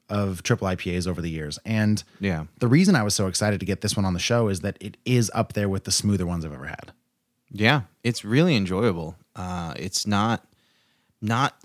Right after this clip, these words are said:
Speaker 2: sickly sweet. It's got nice hop presence. It's very, very well balanced for a, an I P A this big. It's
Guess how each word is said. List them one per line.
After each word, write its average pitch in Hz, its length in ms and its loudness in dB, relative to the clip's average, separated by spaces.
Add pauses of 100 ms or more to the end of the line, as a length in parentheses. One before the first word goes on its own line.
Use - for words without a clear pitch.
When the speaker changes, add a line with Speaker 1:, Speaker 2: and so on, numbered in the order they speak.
(120)
Speaker 2:
sickly - 380 0
sweet. 117 440 0
It's - 160 -6
got 110 340 2
nice 107 360 2
hop - 360 2
presence. 107 640 0
It's 101 180 -6
very, 113 640 0 (340)
very 226 300 4
well 175 260 6
balanced 156 600 0
for 101 240 0
a, 95 80 0 (160)
an 104 120 0
I 113 140 2
P 110 220 -4
A - 60 0
this - 180 -4
big. 71 260 -10
It's - 300 -6